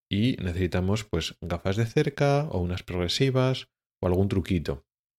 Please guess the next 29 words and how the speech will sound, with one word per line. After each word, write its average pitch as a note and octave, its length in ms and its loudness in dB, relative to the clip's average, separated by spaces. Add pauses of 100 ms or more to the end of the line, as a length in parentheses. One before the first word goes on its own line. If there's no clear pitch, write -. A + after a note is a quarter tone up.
(1120)
Un F#2+ 140 -6
truquito, F#2 400 0
por F2 100 2
ejemplo, F2+ 300 0
un F2 120 0
miope F#2+ 380 4
que F#2+ 240 2 (420)
sin G2+ 140 0
gafas F#2+ 300 4
ve F2+ 80 8
bien F#2 160 4
de G2+ 100 4
cerca, - 420 4
pues, - 380 0 (180)
cuando F2+ 200 2
llega F#2 200 6
a F2+ 60 6
partir F#2+ 260 4
de F2+ 60 4
cierta F#2 560 2
edad, A2 320 2 (380)
pues, - 320 0
alguno G#2 360 4
se A2+ 140 4
tiene F#2+ 220 2
que F2 60 4
quitar F2 220 6
las D#2+ 160 6
gafas E2+ 600 2